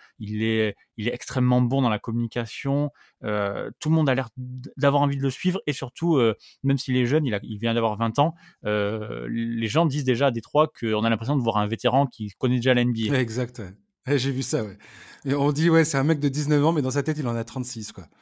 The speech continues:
Speaker 2: <laughs>
Speaker 1: C'est un,
Speaker 2: Ça
Speaker 1: c'est
Speaker 2: me fait
Speaker 1: vraiment,
Speaker 2: rire.
Speaker 1: c'est un peu l'idée et, et, euh, il est prêt, en fait, ce gars-là. Il y a, il y aura pas de doute là-dessus. C'est, c'est pas un jeune qui déba-, qui débarque, euh,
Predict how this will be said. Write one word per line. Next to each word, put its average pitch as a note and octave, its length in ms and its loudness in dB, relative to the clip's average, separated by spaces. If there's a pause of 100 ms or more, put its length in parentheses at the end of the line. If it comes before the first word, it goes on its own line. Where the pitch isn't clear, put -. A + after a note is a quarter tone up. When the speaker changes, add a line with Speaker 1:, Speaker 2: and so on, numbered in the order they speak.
Speaker 2:
<laughs> - 580 -4
Speaker 1:
C'est - 60 -6
un, G#2 220 0
Speaker 2:
Ça - 60 -6
Speaker 1:
c'est - 220 -6
Speaker 2:
me C3 60 -6
fait B2 60 -6
Speaker 1:
vraiment, F3+ 280 6
Speaker 2:
rire. - 160 -4
Speaker 1:
c'est - 220 -2
un C#3+ 100 6
peu C#3+ 120 -4
l'idée E3 560 2 (300)
et, B2 120 2
et, A#2+ 60 4
euh, A2+ 440 2
il B2 140 0
est C3 80 6
prêt, E3+ 240 0
en C3+ 100 0
fait, - 180 -6
ce - 100 -8
gars-là. G#2+ 320 -2 (220)
Il A2+ 60 -2
y A#2 40 4
a, B2 80 2
il D3+ 80 -4
y D3 40 2
aura C#3 280 2
pas E3+ 100 2
de C#3+ 80 -4
doute D3+ 240 0
là-dessus. B2+ 360 0
C'est, G#2+ 280 -6 (220)
c'est A#2+ 120 -4
pas D3 120 2
un A2 340 4
jeune C3 240 2
qui - 120 -20
déba-, A2+ 280 -2
qui - 140 -18
débarque, A#2+ 520 0
euh, G2+ 160 -4